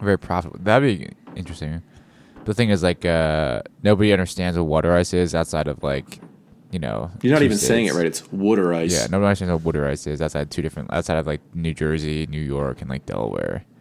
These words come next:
Speaker 2: Yeah.
Speaker 1: Nobody else knows what it is.
Speaker 2: No. What could you start as a, if you're listening to this still and you think we have an idea for a business, I say we as in I'm part of your,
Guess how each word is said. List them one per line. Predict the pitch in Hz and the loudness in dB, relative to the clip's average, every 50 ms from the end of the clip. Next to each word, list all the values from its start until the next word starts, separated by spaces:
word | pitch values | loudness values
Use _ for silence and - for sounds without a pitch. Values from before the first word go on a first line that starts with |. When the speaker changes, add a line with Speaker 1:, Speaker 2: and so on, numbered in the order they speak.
| - - - _ _ _ _ _ _ - | -20 -20 -20 _ _ _ _ _ _ -2
Speaker 2:
Yeah. | 98 98 87 80 | 0 2 2 2
Speaker 1:
Nobody | 98 90 98 | 2 2 2
else | 92 85 - | 0 0 0
knows | 78 73 | -4 -8
what | 73 67 | -8 -8
it | 67 65 | -6 -6
is. | 58 50 50 - - - - - - _ - - - _ _ _ _ _ _ _ _ _ _ - | -8 -8 -10 -12 -14 -16 -18 -20 -20 _ -20 -20 -20 _ _ _ _ _ _ _ _ _ _ -8
Speaker 2:
No. | - 92 92 85 80 73 - - - - - | -4 -2 -2 -2 -2 -4 -6 -12 -16 -10 -4
What | 110 123 123 117 | -2 -2 -2 0
could | - - 165 147 | 0 -2 -2 -2
you | 120 101 | -2 -4
start | - - - 95 90 92 92 | -4 -2 0 0 2 2 2
as | 90 90 92 | 0 -2 -2
a, | 87 85 87 87 - - - - - - - - - _ _ - | -2 -2 -4 -4 -8 -16 -20 -20 -20 -20 -20 -20 -20 _ _ 0
if | 139 127 131 | 0 2 4
you're | 202 208 180 | 4 4 4
listening | 175 156 - - 147 131 120 | 4 2 2 2 2 2 4
to | 117 | 4
this | 107 107 107 104 - | 4 4 2 2 2
still | - - - 107 101 101 101 98 98 98 - - - | 0 0 2 4 4 4 4 2 0 -2 -4 -6 -4
and | 104 98 98 | -2 0 2
you | 104 110 | 0 0
think | 110 - 120 110 104 - | 0 -2 -2 -2 0 0
we | 107 107 101 | 0 2 2
have | 104 98 98 | 2 0 0
an | 98 95 | 0 -2
idea | 95 95 95 90 87 95 90 92 92 90 90 | 0 0 0 0 0 0 2 2 2 2 0
for | 90 - - - 90 87 85 85 82 | -2 -4 -6 -4 -2 0 0 0 0
a | 82 | -2
business, | 82 - - 92 90 90 90 87 87 87 85 - - - - _ _ _ _ _ _ _ _ - _ - | -2 -2 -2 0 0 0 -2 -2 -4 -4 -4 -6 -8 -8 -12 _ _ _ _ _ _ _ _ -20 _ -8
I | - 101 | -6 -4
say | 90 - - 98 92 | -4 0 0 0 0
we | 87 90 92 90 90 87 87 | 2 0 0 0 2 2 0
as | 85 85 87 | 0 -2 -4
in | 92 85 85 85 85 - - | -4 -6 -4 -6 -6 -8 -6
I'm | - 92 92 90 | -6 -6 -6 -4
part | - 101 95 87 | -4 -4 -4 -2
of | 87 - - | -4 -2 -2
your, | 87 85 87 87 85 85 - | 0 0 0 0 -2 -4 -8